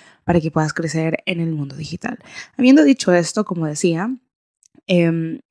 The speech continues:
podcast es una de las tendencias que están en el prese-, presta-, están muy presentes. Ay, ya me trabé.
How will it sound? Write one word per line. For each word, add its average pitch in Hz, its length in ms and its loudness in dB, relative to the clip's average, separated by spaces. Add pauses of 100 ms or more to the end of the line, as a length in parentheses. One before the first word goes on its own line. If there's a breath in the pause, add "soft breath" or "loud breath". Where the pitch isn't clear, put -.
(160)
podcast 208 600 0
es 185 300 2
una 190 200 0
de 185 80 0
las 170 140 0
tendencias 165 400 -2
que 165 220 -2
están 170 540 -4 (120)
en 175 160 -2
el 170 120 -4
prese-, 160 340 -2
presta-, - 460 2
están 208 340 2
muy 208 180 8
presentes. 170 560 0
Ay, 156 220 -6
ya 151 100 -10
me 151 100 -8
trabé. 156 300 -6